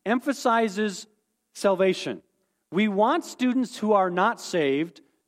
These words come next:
to be confronted or to hear about the good news of Jesus Christ and come to salvation. This is a main focus of our church, is it not? We're concerned about children and youth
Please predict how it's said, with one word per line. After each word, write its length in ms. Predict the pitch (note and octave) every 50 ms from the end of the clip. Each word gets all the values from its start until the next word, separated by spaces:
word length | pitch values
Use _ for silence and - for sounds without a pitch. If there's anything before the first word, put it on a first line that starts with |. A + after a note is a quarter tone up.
| - -
to 120 | - A3+
be 140 | F#3 A#3 A3+
confronted 920 | - - G#3+ F#3+ E3 - - - A3 A#3+ D#4+ D4+ - - D#3 D#3+ F3 G3 A#3
or 140 | - F3+ F#3
to 180 | F3+ - G#3 G3
hear 400 | - - - - C#4 D#4+ E4 C#4+
about 380 | A#3 F3 G3 F3+ F3+ - -
the 80 | - F3
good 300 | D#3+ D3+ G3+ C4 A3+ G3+
news 240 | A3 A3 G#3 F3 F#3
of 80 | E3
Jesus 340 | - F#3+ G3 F#3 G3 F#3 -
Christ 320 | - - E3 E3+ E3+ - F3
and 100 | F#3 E3+
come 200 | - D3+ C#3+ D3+
to 80 | D#3
salvation. 520 | - - G3 F#3+ A#3 E4 D4 - - - - _ _ _ _ _ _ _ _ _ _ _ _ _ -
This 120 | A#3 A3+
is 120 | D#4 C4 A#3+
a 60 | C4
main 400 | A#3 A3 A3 A3 B3+ D4 D#4+ D#4
focus 420 | - - E4 D4 - - F#3 - -
of 100 | G3 F3+
our 140 | F#3+ F#3 F3+
church, 320 | - - G#3 C#3+ - -
is 140 | D3 C#3 C#3+
it 100 | C3+ B2+
not? 260 | C3 B2 G2+ F2 - _ _ _ _ _ _ _ _ _ -
We're 120 | F3 F#3
concerned 360 | - A3+ G3+ - A#3+ C4 C4+
about 220 | B3 G#3 F3+ - -
children 380 | - A3 A#3+ C4+ B3+ D4 C#4
and 120 | C4+ B3 A3
youth 320 | A3 G#3 E3 - -